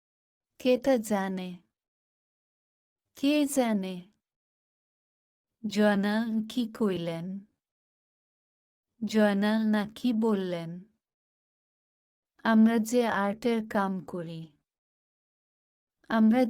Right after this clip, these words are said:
যে আর্টের কাজ করি, আমাগো চেনে কয়জন? আমাদের চিনে কয়জন?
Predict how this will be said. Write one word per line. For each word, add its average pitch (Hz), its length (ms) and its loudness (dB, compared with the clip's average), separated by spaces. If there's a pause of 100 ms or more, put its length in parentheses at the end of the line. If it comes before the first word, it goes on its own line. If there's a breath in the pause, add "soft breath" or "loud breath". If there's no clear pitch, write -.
যে 254 120 2 (220)
আর্টের 214 420 -2
কাজ 185 280 -4 (180)
করি, 165 300 -10 (440)
আমাগো 226 480 12 (140)
চেনে 247 300 10 (120)
কয়জন? 175 540 4 (1800)
আমাদের 226 440 12 (120)
চিনে 285 280 12 (120)
কয়জন? 190 560 6